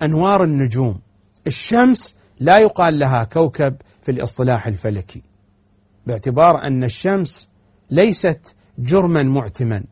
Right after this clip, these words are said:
وإنما هي تصنع النور، والضوء يصدر من الشمس.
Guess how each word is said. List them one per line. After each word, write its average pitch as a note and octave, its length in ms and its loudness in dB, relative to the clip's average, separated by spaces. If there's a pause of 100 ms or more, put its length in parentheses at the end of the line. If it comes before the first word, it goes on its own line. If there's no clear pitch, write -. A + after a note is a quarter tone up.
(140)
وإنما C3+ 600 0
هي E3 360 2 (300)
تصنع F#3+ 520 4
النور، C3+ 460 0 (520)
والضوء A#2+ 560 2 (240)
يصدر D3+ 440 2
من A#2+ 180 -2
الشمس. - 640 -10